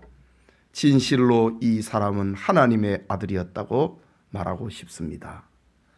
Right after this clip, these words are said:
이번 사건에 있어서 안티파터가 제게 관하여 여러 가지 가혹한 평을 하였다고 들었으므로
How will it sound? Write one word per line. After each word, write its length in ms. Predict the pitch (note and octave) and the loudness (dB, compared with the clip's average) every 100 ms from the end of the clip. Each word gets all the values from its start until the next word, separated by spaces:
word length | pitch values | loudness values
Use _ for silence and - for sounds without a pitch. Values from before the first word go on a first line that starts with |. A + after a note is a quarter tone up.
| _ _ - - _ - | _ _ -20 -20 _ 2
이번 320 | C3 B2+ B2+ | 6 8 8
사건에 540 | B2 B2+ B2 C#3+ B2+ | 6 4 4 4 4
있어서 760 | A#2+ B2 A#2 A#2 - A#2 A2+ A2+ - _ | 2 -2 -4 -6 -2 -4 -4 -8 -16 _
안티파터가 1120 | - A2+ A2+ A#2 A2+ - - A#2 G2+ G2 G2+ _ _ _ - - _ _ _ _ _ | -4 -4 -2 -4 -2 -6 -6 -4 -2 -2 -4 _ _ _ -20 -20 _ _ _ _ _
제게 260 | F#3+ D#3 C3+ | 4 6 8
관하여 560 | B2+ B2 B2 A#2 A2+ | 8 8 8 6 4
여러 220 | A#2+ A2+ | 2 2
가지 340 | G#2+ G2 G#2 G2+ | 0 -2 -2 -4
가혹한 720 | - A2 D3 - D#3+ D3+ D3 | 0 2 2 0 -2 -2 -6
평을 400 | - G3+ D3+ A2+ | -2 0 0 0
하였다고 680 | A2+ A#2 A2 - G#2 G2 F2+ | -2 -4 -4 -4 -4 -4 -6
들었으므로 680 | G2+ F2 - E2+ E2+ - | -8 -8 -10 -10 -10 -14